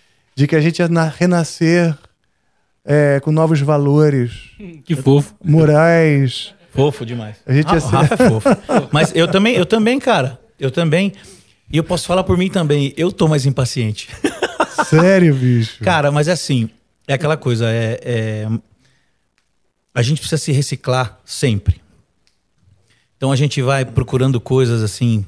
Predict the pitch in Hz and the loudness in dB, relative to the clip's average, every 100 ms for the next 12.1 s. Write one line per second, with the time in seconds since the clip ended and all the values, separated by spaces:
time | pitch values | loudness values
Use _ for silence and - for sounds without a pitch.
0 | - _ _ - 113 120 101 117 113 110 | -10 _ _ -8 -4 -4 -2 0 0 -2
1 | - 113 107 117 - 107 117 110 - 110 | -4 -4 -2 -4 -4 -4 -2 -4 -2 -2
2 | 101 95 - _ _ _ _ _ _ - | -2 -6 -14 _ _ _ _ _ _ -2
3 | 117 113 113 110 - - _ - 110 147 | 0 2 0 0 -4 -14 _ -16 -6 -4
4 | 147 151 151 139 143 127 120 123 110 - | -4 -4 -2 -2 -2 -2 -2 -2 -4 -2
5 | 127 120 - - - 120 123 104 - _ | -2 -2 -4 -12 -6 -2 -2 -6 -16 _
6 | _ _ _ _ _ 123 120 127 120 120 | _ _ _ _ _ 0 2 4 4 2
7 | 131 139 151 - 120 - 110 110 127 117 | 4 4 2 0 -4 -2 0 2 2 2
8 | 101 120 135 - - - _ - 139 135 | 0 0 -2 -4 -20 -20 _ -4 -2 -2
9 | 175 160 165 165 135 123 147 123 139 147 | -4 -6 -6 -4 -2 -2 -2 0 0 0
10 | 175 185 - 147 - 135 143 127 - 208 | -4 -4 -8 -8 -4 -4 -4 -6 -4 -2
11 | 202 165 185 - 156 135 143 143 127 117 | -2 -2 -6 -2 -2 0 0 2 0 -2